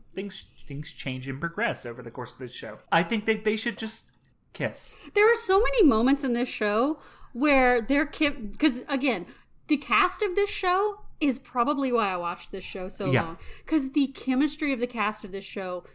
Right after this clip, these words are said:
Speaker 2: is so good. They are so in it, and it's obvious they all get along with each other.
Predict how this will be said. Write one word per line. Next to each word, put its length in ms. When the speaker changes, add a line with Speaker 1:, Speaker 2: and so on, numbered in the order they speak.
Speaker 2:
is 140
so 380
good. 280
They 140
are 80
so 480
in 240
it, 240
and 160
it's 200
obvious 360
they 120
all 140
get 120
along 300
with 140
each 180
other. 380